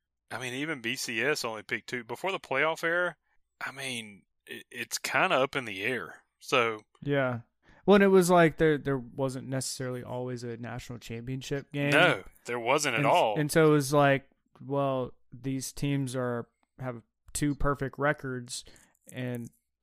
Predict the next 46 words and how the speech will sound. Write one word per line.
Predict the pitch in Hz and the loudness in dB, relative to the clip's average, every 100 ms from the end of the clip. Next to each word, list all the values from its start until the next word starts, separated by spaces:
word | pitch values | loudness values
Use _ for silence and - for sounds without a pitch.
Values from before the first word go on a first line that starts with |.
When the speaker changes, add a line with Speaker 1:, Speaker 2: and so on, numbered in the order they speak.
| - | -14
Speaker 2:
what | 131 139 | -6 -4
are | |
you, | 131 127 - | -4 -8 -8
what | 143 | -4
are | 139 | -4
you | 131 131 | -4 -6
doing | 131 131 127 | -6 -6 -6
to | 123 | -8
compare? | 127 123 - 131 131 123 - _ | -10 -10 -6 -4 -4 -4 -8 _
You | 131 123 | -12 -12
know, | - | -12
maybe | 123 123 127 | -10 -8 -8
they | 127 | -6
have | 127 113 | -6 -8
one | 120 123 135 | -10 -6 -4
or | 131 | -4
two | - 131 135 139 | -6 -6 -6 -6
overlaps, | 131 131 131 127 123 | -10 -10 -8 -8 -10
sometimes | 127 120 127 120 | -10 -8 -8 -8
a | 127 | -8
little | 131 | -4
bit | 127 - | -4 -6
more | 123 127 151 147 - _ _ - | -6 -4 -4 -4 -12 _ _ -12
of | 120 - | -10 -4
teams, | 139 170 190 | 0 0 0
but, | - 123 | -2 -2
like, | 123 120 - - | -2 -4 -8 -14
how | 127 | -8
do | 151 | -6
you | 160 139 | -4 -4
truly | - - 143 156 160 143 | -6 -4 2 4 6 4
know | 135 135 139 | 2 0 0
which | 127 131 - | -2 -6 -8
one's | 131 117 | -8 -8
the | 117 | -8
best? | 127 123 117 - - - - | -4 -4 -6 -10 -16 -20 -6
And | 151 | -2
especially, | 147 185 196 185 135 - - - _ - | 4 4 4 4 2 -2 -14 -20 _ -4
you | 151 | 0
know, | 131 123 _ - | 0 -2 _ -18
uh, | - - - _ _ _ - 185 - | -12 -12 -12 _ _ _ -16 -8 0
in | 151 135 | 0 0
today's | 131 151 196 151 | 2 8 8 8
age, | 127 127 | 4 0
we've | 131 123 | -2 -4
got | 127 - | -4 -6